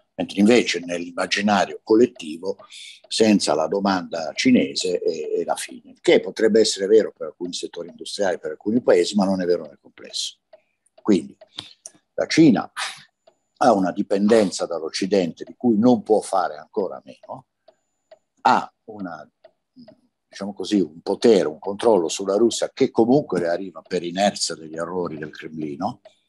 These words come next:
perché il Cremlino si è stancato da, diciamo così, da ogni altra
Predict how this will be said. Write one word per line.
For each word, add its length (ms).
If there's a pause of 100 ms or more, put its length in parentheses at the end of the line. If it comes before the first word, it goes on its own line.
(360)
perché 220
il 60
Cremlino 520
si 120
è 40
stancato 720 (140)
da, 180 (520)
diciamo 260
così, 420
da 200
ogni 200
altra 480